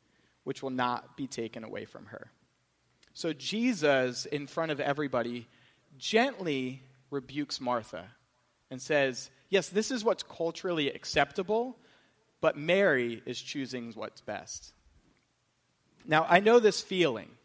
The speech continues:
and probably you do as well, uh, of you're having some people over, and you're trying to get the preparations ready, the house ready, and at the same time, pay attention to your guests that are there. Anybody else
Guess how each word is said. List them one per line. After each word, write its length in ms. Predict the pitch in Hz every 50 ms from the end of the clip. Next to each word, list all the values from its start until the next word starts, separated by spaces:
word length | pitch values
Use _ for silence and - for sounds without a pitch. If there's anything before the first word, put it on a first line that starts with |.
| _ _ _ _ _ _ _ _ _ _ _ _ _ -
and 320 | 151 160 156 151 147 139
probably 340 | - 202 196 185 180 190 170
you 160 | 160 180 180
do 160 | 151 170 165
as 160 | 151 131 117
well, 380 | 131 135 127 117 101 92 98 - - _ _ _ _ _ _ -
uh, 260 | - 131 123 120 120 -
of 240 | 147 156 147 135
you're 440 | 143 156 180 175 165 156 147 139 127 - - - _ _ _
having 340 | - - 214 214 233 240 214
some 200 | - - 226 202
people 380 | 170 - 233 220 - 208 190 175
over, 560 | 156 151 147 131 147 147 147 147 143 151 -
and 340 | - 151 156 147 147 147 131
you're 100 | 147 143
trying 320 | - - 190 185 190 196
to 80 | 175 180
get 360 | 165 - 180 160 156 151 - - - - - -
the 80 | -
preparations 800 | - - 220 202 202 - 196 190 190 185 - - 202 190 160 165
ready, 300 | 190 180 180 180 185 180
the 120 | 160 156
house 400 | - - 190 170 175 185 - -
ready, 420 | 170 175 170 165 165 170 170 160 160 - - - - _ _ -
and 220 | 165 170 175 175 180
at 160 | - 175 165
the 80 | 180
same 280 | 160 - 208 208 196 185
time, 300 | - 196 196 185 170 160
pay 220 | - 170 175 170
attention 400 | 170 165 - 175 160 139 - 165
to 120 | 143 - 151
your 120 | 143 139
guests 300 | 127 147 135 131 - -
that 120 | - 139 127
are 100 | 123 120
there. 160 | 120 117 123
Anybody 360 | 151 165 196 180 190 180 180
else 340 | 170 170 165 - - -